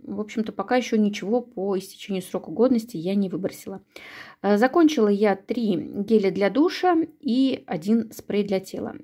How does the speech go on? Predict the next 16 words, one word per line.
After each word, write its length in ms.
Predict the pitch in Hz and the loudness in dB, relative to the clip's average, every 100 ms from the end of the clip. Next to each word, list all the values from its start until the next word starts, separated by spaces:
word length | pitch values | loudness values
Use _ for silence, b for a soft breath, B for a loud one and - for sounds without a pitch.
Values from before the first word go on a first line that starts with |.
| - | -2
И, 80 | |
в 40 | 247 | 0
общем-то, 360 | 302 285 269 | 2 2 2
в 60 | 247 | 0
конце 840 | 226 220 - _ - - - 233 | -2 -2 -6 _ -20 -16 -2 0
октября 420 | 208 - 196 311 | 0 -4 0 2
у 40 | 359 | 4
меня 320 | 220 226 269 262 B B B | 4 4 0 -2 B B B
три 160 | - 226 | -10 -10
косметических 680 | - 220 214 180 - 214 - | -6 -6 -6 -8 -12 -12 -8
средства 400 | 208 202 202 185 | -4 -4 -2 -2
осталось, 440 | 190 196 180 - - | -2 -4 -4 -8 -12
м, 360 | - 165 202 | -8 -6 -4
в 40 | 202 | -2
этом 200 | 208 208 | -2 0
проекте. 540 | 226 320 349 - 285 | 2 2 0 2 0